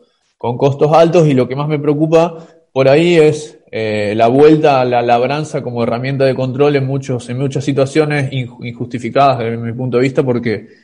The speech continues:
eh, creo que se podría solucionar de otra manera y, bueno, y el productor recurre a esa herramienta, eh, histórica que tiene, que tiene el galpón o por ahí para, para solucionar ese problema. Eso por ahí es lo que más me,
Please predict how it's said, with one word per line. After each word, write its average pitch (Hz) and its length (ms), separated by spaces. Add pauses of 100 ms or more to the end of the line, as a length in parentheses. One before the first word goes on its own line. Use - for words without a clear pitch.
(360)
eh, 104 480
creo 123 280
que 117 120
se 120 160
podría 120 560
solucionar 117 420
de 123 80
otra 117 160
manera 135 460
y, 123 140
bueno, 113 200
y 92 60
el 95 80
productor 110 300
recurre 113 340
a 110 40
esa 110 180
herramienta, 113 680 (480)
eh, 92 320
histórica 131 640
que 135 120
tiene, 135 760
que 131 100
tiene 143 200
el 139 80
galpón 131 460
o 123 60
por 123 120
ahí 131 260
para, 113 460
para 104 160
solucionar 110 500
ese 110 140
problema. 101 480
Eso 113 260
por 107 120
ahí 113 80
es 113 60
lo 117 120
que 107 80
más 117 180
me, 107 380